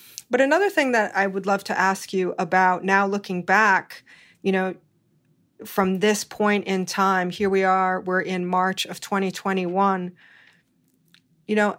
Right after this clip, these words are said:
Atomix is certainly, um, a, a barrier breaker and a, a milestone in, you know, Korean restaurants in New York City, in the United States.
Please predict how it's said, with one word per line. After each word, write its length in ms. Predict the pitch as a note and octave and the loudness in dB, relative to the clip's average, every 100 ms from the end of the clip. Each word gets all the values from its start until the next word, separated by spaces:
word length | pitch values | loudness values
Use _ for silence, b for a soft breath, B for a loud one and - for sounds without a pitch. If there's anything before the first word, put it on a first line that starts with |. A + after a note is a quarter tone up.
| - | 2
Atomix 680 | A#3+ C#4+ D4 D4+ D4 - - | 2 2 0 -2 -4 -12 -2
is 260 | G#3 G3+ | 0 0
certainly, 800 | - A3+ A3 A3 A3 G#3 G#3 G3+ - | -2 -2 0 0 0 0 0 -2 -2
um, 500 | F#3+ F#3 F3+ F#3 - | -2 0 -4 -6 -6
a, 300 | F3+ F3 F3 - | -2 -2 -4 -6
a 60 | |
barrier 400 | E3 F#3 G3 G3 | -2 0 2 0
breaker 720 | F#3+ F#3+ F#3+ - G3 F#3+ F#3 F3+ | 0 -2 -2 -2 0 2 0 -2
and 400 | F3+ E3+ E3+ E3+ - | -4 -4 -4 -8 -6
a, 200 | E3 - F3+ | -6 -6 -8
a 80 | |
milestone 1000 | E3 F3 F3+ F#3+ - - F3+ F3 F3 F3 - | -2 0 2 0 -6 -4 -2 -2 -4 -8 -10
in, 560 | F3+ F3 F3+ F3 E3+ F3+ _ _ _ | -6 -4 -4 -6 -8 -10 _ _ _
you 120 | F#3 | -6
know, 180 | F3 E3+ D#3+ | -4 -6 -10
Korean 720 | - F#3+ F#3+ F#3 F3+ F3 F#3 _ | -2 0 0 0 -4 -6 -10 _
restaurants 640 | F3+ F#3 - F#3 F3 E3+ - | -2 -2 0 -2 -2 -4 -8
in 300 | F#3 F3 F3 F3 | -6 -4 -6 -6
New 120 | F3 | -4
York 200 | E3+ E3 | -4 -4
City, 480 | - A3 G#3 G3+ - | -2 0 0 0 -4
in 80 | F#3 | -6
the 80 | E3+ | -4
United 380 | E3+ F3 E3 | -4 -6 -8
States. 560 | - - G3 - - - | -6 -2 -2 -4 -10 -18